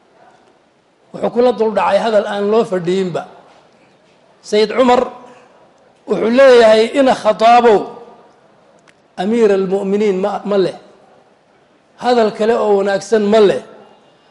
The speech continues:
Wuxuu hadalka uga bilaabay, "Ina Khataabow, Allahn ku dhaartee, waxna na siin maysid, dhexdayadana cadaalad ku xukumi maysid." Cumar,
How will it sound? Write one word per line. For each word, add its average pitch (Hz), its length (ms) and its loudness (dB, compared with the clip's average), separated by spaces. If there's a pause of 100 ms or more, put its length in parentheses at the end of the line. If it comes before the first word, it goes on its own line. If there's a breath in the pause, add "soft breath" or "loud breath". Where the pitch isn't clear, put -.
(180)
Wuxuu 214 200 0
hadalka 240 380 2 (100)
uga 254 220 2
bilaabay, 196 600 4 (1600)
"Ina 226 220 2
Khataabow, 208 640 2 (400)
Allahn 220 380 2
ku 220 100 -6
dhaartee, 190 680 -2 (360)
waxna 233 220 -6
na 240 140 0
siin 233 300 -4 (100)
maysid, 190 400 -2 (800)
dhexdayadana 226 640 4
cadaalad 214 400 0
ku 247 140 -8
xukumi 214 400 -6
maysid." - 320 -6 (800)
Cumar, 190 260 -2